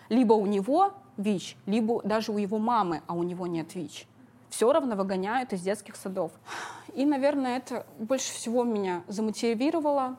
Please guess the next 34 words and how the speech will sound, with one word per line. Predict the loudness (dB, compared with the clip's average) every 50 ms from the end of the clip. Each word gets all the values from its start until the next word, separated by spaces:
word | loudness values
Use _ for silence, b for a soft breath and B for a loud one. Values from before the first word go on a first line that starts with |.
| -14 -20 -20 -18
потому | -12 -8 -6 -6 -6 -6
что | -8 -10 -10 -8
я, | -6 -6 -6 -6 -8 -10 -16 -18 -18
повторюсь, | -16 -10 -6 -4 -2 -2 -2 -2 -2 -6 -10 -14 -16 -20 -20 _ _
увидела | -10 -6 -4 -4 -2 -2 -2 -2
этих | -4 -4 -4 -6
детей, | -6 -6 -6 -4 -4 -4 0 0
я | 0 0
с | 0 0
ними | 0 0 0 0
пообщалась, | 0 0 0 -2 0 2 4 6 6 6 6 4 2 -2 -8 B B B B B 0
я | 0 2 4
поняла, | 4 4 4 4 4 4 2 2
что, | 2 2 2 2
блин, | 2 2 -2 0 4 6 6 8 8 8 8 6
мы | 6 6
так | 6 4 4 6 6
похожи | 6 6 6 6 8 8 8 8 8 6
в | 2
своих | 2 4 4 6 6 6 6 4 4
убеждениях, | 4 4 4 4 6 6 6 6 6 6 4 4 2 -2
в |
своих | 0 4 4 4 4 2
страхах. | 0 0 4 6 8 8 8 6 4 2 0 0 B B B B B B 2
И | 4
я | 4 4
понимаю, | 6 6 6 6 6 6 4
кто, | 2 0 2 4 6 6 8
если | 6 4 2 0 0 0 2 2
не | 2 2 2 2
я, | 2 2 4 6 6 6 6 4
на | 2 0 -2
своем | 0 2 2 4 4 4 4 4 2
примере | 0 0 0 2 2 4 4 6 6 6 4 4 4 2 2 -2